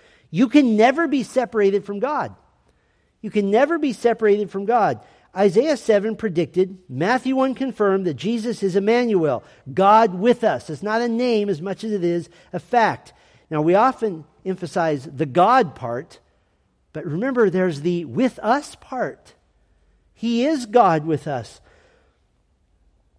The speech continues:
The virgin birth wasn't necessary from God's standpoint in that infinite, all-powerful God isn't dependent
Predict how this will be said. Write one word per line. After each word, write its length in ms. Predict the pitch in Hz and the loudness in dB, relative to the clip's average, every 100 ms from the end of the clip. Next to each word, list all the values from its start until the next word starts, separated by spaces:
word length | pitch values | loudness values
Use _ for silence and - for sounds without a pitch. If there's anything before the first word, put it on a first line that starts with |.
| _ _ _ _ _ _ | _ _ _ _ _ _
The 80 | 180 | -4
virgin 360 | 277 285 262 | -2 0 0
birth 320 | 185 233 247 185 | 2 2 2 2
wasn't 320 | 214 185 175 | 0 0 -4
necessary 840 | 151 180 190 226 - 214 208 220 | -2 -2 -4 -6 -4 0 2 0
from 300 | 208 160 131 | -4 -6 -6
God's 380 | 110 160 202 165 | -2 2 2 0
standpoint 840 | - 214 208 - 214 220 208 - _ _ _ - | 0 0 0 -4 -4 -4 -6 -18 _ _ _ 0
in 200 | 196 185 | 2 2
that 340 | 175 143 - _ _ - | 0 -2 -10 _ _ 0
infinite, 580 | 233 240 233 208 147 _ - | 2 2 0 -2 -2 _ 2
all-powerful 1080 | 220 247 240 240 196 220 220 180 185 175 156 | 6 8 6 4 2 6 6 4 0 -2 0
God 540 | 165 165 185 190 170 | 0 4 4 2 -2
isn't 280 | 190 214 143 | -4 -4 -6
dependent 600 | 156 - 214 208 190 | -8 -2 0 0 -2